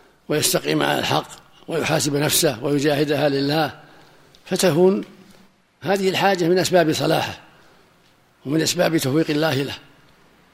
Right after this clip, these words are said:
فينبغي له أن يلح في الدعاء ويجتهد ويحاسب نفسه. قد تكون الدعوة أجلت لأنه مقيم على معصية لا، ما تاب منها، أجلت لمصلحة له في الدنيا،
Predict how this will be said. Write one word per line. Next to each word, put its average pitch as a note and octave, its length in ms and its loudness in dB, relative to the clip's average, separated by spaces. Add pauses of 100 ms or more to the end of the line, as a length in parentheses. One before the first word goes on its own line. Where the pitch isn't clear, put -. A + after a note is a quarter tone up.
(320)
فينبغي C#3+ 440 0
له C3 180 -2 (220)
أن C3 440 -8 (220)
يلح C3+ 320 4
في C3 80 -2
الدعاء C3 380 -2
ويجتهد D#3+ 460 2 (580)
ويحاسب C#3+ 420 2
نفسه. - 280 -6 (680)
قد G3 100 0
تكون E3+ 420 -2
الدعوة D#3+ 500 -4
أجلت E3 480 0 (540)
لأنه D#3 600 2 (140)
مقيم D3+ 320 0
على D3 160 -4
معصية C#3 440 -2 (380)
لا، C#3+ 140 -2
ما D3+ 200 -2
تاب C3+ 240 -2
منها، A2+ 260 -6 (920)
أجلت F3 640 2 (600)
لمصلحة D3+ 680 0
له D#3+ 240 4 (320)
في C#3 60 -6
الدنيا، C#3+ 420 2